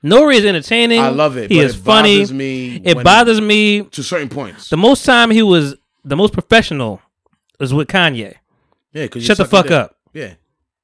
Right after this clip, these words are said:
Speaker 1: You said 'cause he sucked dick?
Speaker 2: Yeah.
Speaker 1: He shut the fuck up.
Speaker 2: But he wasn't sucking dick, though.
Speaker 1: I, I know what you mean, but he shut
Speaker 2: You
Speaker 1: the
Speaker 2: know what I
Speaker 1: fuck
Speaker 2: mean?
Speaker 1: up.
Speaker 2: Yeah.
Speaker 1: A-, and that's why actually the D J Khaled album is good, 'cause shut the fuck up. <laughs> But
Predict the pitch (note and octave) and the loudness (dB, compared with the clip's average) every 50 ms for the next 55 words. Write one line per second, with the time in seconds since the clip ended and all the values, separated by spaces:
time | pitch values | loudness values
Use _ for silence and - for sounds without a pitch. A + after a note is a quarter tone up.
0 | _ _ _ _ _ _ - - - D3+ A#2 B2 A#2 A2 - A#2+ A2+ B2 D3+ D#3+ | _ _ _ _ _ _ -20 -8 -6 -6 -6 -6 -8 -8 -8 -8 -6 -4 -6 -6
1 | D#3+ _ _ - A2+ A2+ G2+ E2+ - _ _ _ - D#3+ - A3+ A3+ A3+ - - | -6 _ _ -16 -14 -14 -14 -14 -18 _ _ _ -10 -4 -2 -2 -2 -2 -4 -2
2 | G#3+ F#3+ - - F3 C3 D3 D3 C#3+ C3+ D#3+ D#3 C#3+ A#2 G#2 B2+ G2+ G#2 G#2+ G2 | -2 -2 0 -2 -2 -2 -2 -2 -2 -4 -4 -6 -6 -8 -10 -12 -12 -12 -12 -12
3 | G#2+ G2 F2 F#3 F#3+ F3+ F3 E3 D#3+ F3+ D#3+ A#2+ A2+ A2+ A2 A2 A2+ C3 C#3 D#3 | -12 -12 -6 -4 -2 -2 0 -2 -4 -6 -6 -8 -8 -10 -10 -8 -6 -4 -4 -4
4 | D#3 - G3+ G3+ - A#2+ A2+ G2+ G2+ D3 C#3+ A#2 - G#2+ A#2 A2 G2 F#2+ F#2 F2+ | -4 -4 -4 -6 -4 -6 -6 -6 -6 -4 -6 -8 -8 -10 -16 -18 -18 -18 -20 -20
5 | _ _ _ _ _ _ _ _ _ _ _ _ _ _ _ - C#3+ - - D3 | _ _ _ _ _ _ _ _ _ _ _ _ _ _ _ -16 -16 -12 -10 -6
6 | D3+ D#3+ F3 F3+ - F#3 F3 E3+ F3 D#3+ E3 F3 E3 E3+ D#3 D3+ D3 C3+ D3+ D3+ | -2 -2 -2 0 2 2 2 2 2 2 2 0 -2 -2 -6 -10 -8 -8 -6 -6
7 | D3 D3 - D3+ D3 C#3+ C3+ B2+ A#2+ A#2 A#2 A2+ A2+ A2+ G#2+ A2 G2+ A2+ G#2+ - | -6 -6 -6 -4 -4 -4 -4 -6 -8 -8 -10 -10 -10 -10 -10 -12 -12 -14 -14 -14
8 | - A2 - G#2 - - _ _ _ _ _ _ F#3 E3 - - A#4+ A#4 - - | -14 -16 -14 -16 -18 -20 _ _ _ _ _ _ -4 -4 -4 -4 -8 -2 0 0
9 | - - - - D#4+ D4 G3 D#3 B2 D3 E3 D#3+ C#3+ A#2+ - | 0 0 -2 0 2 2 2 2 0 0 2 2 0 -2 -6